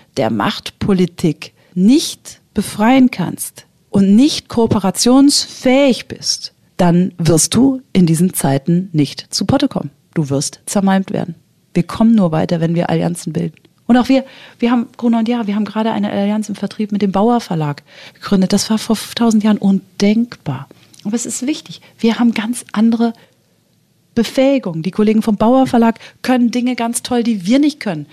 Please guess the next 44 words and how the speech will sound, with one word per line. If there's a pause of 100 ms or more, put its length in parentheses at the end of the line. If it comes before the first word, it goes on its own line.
(200)
Und
wir
können
ein
paar
Dinge
besser (280)
als
die
Kollegen
vom
Bauer
Verlag.
Und
zusammen
kriegen
wir
was
hin. (540)
Und
auch
da
haben
wir
gesagt,
lass
uns
doch
bitte
diesen
Grabenkampf
Quatsch (640)
hinter
uns
lassen. (400)
Und
ja, (160)
du
hast
recht,
das
sagt
sich
leicht.